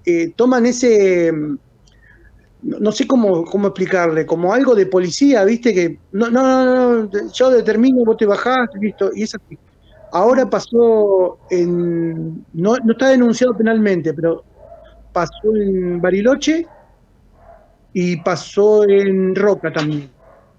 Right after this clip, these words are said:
No está denunciado penalmente, pero lo que yo le digo a la gente, que denuncie penalmente porque es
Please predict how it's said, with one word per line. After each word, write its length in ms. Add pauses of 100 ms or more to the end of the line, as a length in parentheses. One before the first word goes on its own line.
(160)
No 320
está 160
denunciado 380
penalmente, 720 (280)
pero 140
lo 140
que 80
yo 140
le 100
digo 140
a 40
la 80
gente, 420 (380)
que 140
denuncie 560
penalmente 680
porque 380
es 180